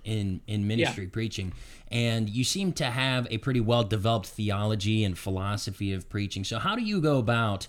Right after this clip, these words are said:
Speaker 1: on a weekly basis, how do you go about preparing for a sermon? How do you,
Speaker 2: <laughs>
Speaker 1: how do you go about even planning ahead of, of
Speaker 2: Yeah.
Speaker 1: what you wanna go through systematically?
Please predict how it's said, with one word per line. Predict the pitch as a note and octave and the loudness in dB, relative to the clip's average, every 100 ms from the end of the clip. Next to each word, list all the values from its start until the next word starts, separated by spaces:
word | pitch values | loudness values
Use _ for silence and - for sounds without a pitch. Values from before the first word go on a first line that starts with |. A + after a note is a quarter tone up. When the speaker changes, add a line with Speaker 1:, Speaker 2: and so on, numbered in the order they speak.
| - - | -12 -6
Speaker 1:
on | G#2+ | 0
a | A#2+ | 4
weekly | B2 B2 A#2+ | 4 4 2
basis, | A#2 G#2+ G2 | 2 0 -2
how | B2 | -2
do | D3 | 0
you | |
go | C#3 C3 | 2 4
about | A#2+ A#2+ | 2 2
preparing | A2+ F#2 G#2+ G#2+ G#2+ | -2 -2 -2 0 -2
for | - A2 | 0 0
a | |
sermon? | G#2+ G#2 G2+ G2 F#2 F#2 - - | 0 0 2 2 0 -2 -2 0
How | A3+ | 2
do | G#2 | 4
you, | A#2+ B2+ | 2 2
Speaker 2:
<laughs> | |
Speaker 1:
how | - D3+ | 4 4
do | |
you | E3+ | 6
go | F#3 E3+ | 6 6
about | C#3+ C3+ C3+ - - - - B2+ | 6 6 4 0 -8 -14 -12 -2
even | F3+ F#3+ | 0 2
planning | D3 D#3+ D3+ C3+ | 0 0 4 4
ahead | A2 B2 A2 G2 F#2+ - - - | 4 4 2 0 -4 -8 -20 -2
of, | A2+ G#2+ G#2 G2 F#2+ - | 2 6 6 4 -2 -6
of | G#2 G#2 F#2 | -4 -2 0
Speaker 2:
Yeah. | A2 | 2
Speaker 1:
what | C3+ | 2
you | A#2+ | 2
wanna | A#2 A#2 | 2 2
go | A2+ A2+ | 4 2
through | - A2+ | 2 -2
systematically? | F#2+ B2+ - G#2 G#2 A2+ A2+ A2 A2 A2 G#2 G2 | 0 -2 -2 -2 0 0 -2 -2 -2 0 0 -2